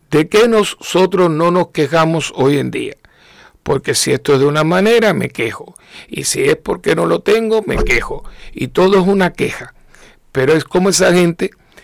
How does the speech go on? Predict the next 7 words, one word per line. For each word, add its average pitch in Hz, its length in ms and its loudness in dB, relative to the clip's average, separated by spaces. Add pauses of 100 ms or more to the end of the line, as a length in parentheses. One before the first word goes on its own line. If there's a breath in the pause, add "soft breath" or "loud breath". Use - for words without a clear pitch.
(340 soft breath)
que 139 180 0
su 139 520 0
oficio 180 680 0 (200)
es - 140 -4
quejarse. - 720 -4 (920 soft breath)
Porque 139 440 -2
nunca 190 500 0